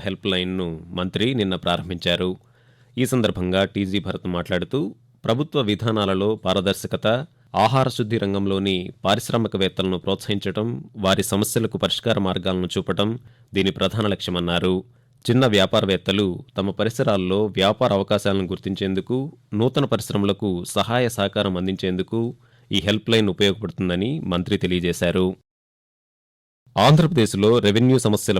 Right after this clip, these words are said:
పరిష్కారానికి చర్యలు తీసుకుంటున్నామని రెవెన్యూ శాఖ మంత్రి అనగాని సత్యప్రసాద్ తెలిపారు. గుంటూరు జిల్లా మంగళగిరిలోని ఏపీఐఏసీ భవనంలో ప్రాంతీయ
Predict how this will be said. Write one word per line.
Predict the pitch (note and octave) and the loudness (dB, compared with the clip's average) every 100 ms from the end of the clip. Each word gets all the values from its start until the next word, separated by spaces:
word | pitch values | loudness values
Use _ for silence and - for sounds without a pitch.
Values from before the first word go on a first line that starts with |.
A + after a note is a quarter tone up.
| - | 0
పరిష్కారానికి | - - G#2 G2 F#2+ - | -2 0 2 2 0 0
చర్యలు | - G#2 G2 | 0 0 0
తీసుకుంటున్నామని | F#2 - F2 F#2+ F2+ F2+ A#2+ C3+ | -2 -2 -2 0 0 2 0 2
రెవెన్యూ | G2+ G#2 G#2 G2 | 2 4 2 0
శాఖ | E2+ F#2 | -4 -4
మంత్రి | F2 F2 F#2+ F2 E2 - F#2+ | -6 -4 -2 -2 -6 -8 -6
అనగాని | G2+ A2+ G2+ | -4 -4 -6
సత్యప్రసాద్ | F2 - G2+ - F#2+ - | -6 -6 -6 -4 -4 -4
తెలిపారు. | E2+ F2+ F2 F2+ F#2 _ _ _ - | -6 -4 -4 -4 -6 _ _ _ -2
గుంటూరు | A2+ B2 C#3 G#2+ | 0 4 4 2
జిల్లా | G2+ G2+ G2+ | 2 2 2
మంగళగిరిలోని | F#2 G2+ G2+ G2 F#2+ F#2 F#2 E2 - - G2+ | 0 0 0 0 0 0 0 -4 -10 -4 2
ఏపీఐఏసీ | G#2+ - A#2 - F#2+ G2 G2 G2+ F2+ | 2 2 0 2 2 2 2 -2 -4
భవనంలో | F2+ F2+ F2+ B2 A3 - _ _ _ - | -4 -2 -2 -2 -4 -12 _ _ _ 2
ప్రాంతీయ | A2+ D3 E3 D#3 | 4 4 2 2